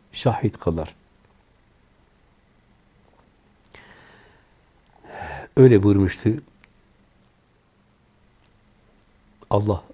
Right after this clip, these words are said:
ayet-i kerimede, "Allah çok çok temizlenenleri sever."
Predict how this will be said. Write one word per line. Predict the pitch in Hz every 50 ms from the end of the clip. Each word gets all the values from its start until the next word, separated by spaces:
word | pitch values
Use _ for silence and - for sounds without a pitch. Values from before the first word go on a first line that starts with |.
| - 95
ayet-i | 98 98 95 - -
kerimede, | - - 98 98 95 95 92 95 101 110 131 - - _ _ _ - - _ _ _ - - - _ _ _ _ -
"Allah | - 110 107 113 107 87 - -
çok | - 117 104 -
çok | - - 104 101 - - -
temizlenenleri | - 113 110 113 107 98 98 101 101 98 98 101 101 98 98 98 - - -
sever." | - - 98 95 101 110 117